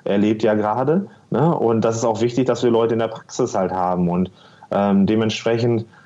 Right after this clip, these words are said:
äh, glaube ich nicht, dass die Welt deswegen untergehen wird und weil auch immer noch ein Teil dieses, äh, Risiko nicht eingehen wollen,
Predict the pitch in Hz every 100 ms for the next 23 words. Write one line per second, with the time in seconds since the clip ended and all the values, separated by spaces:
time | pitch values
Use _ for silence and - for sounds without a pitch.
0 | - - 104 98 110 120 123 113 92 107
1 | 117 110 101 98 123 135 135 131 139 -
2 | 117 101 92 101 98 80 - 110 117 110
3 | 101 98 98 - 98 104 107 110 98 98
4 | 95 - - - 95 98 95 - - _
5 | _ 101 120 117 117 98 - 120 143 147
6 | 135 139 151 165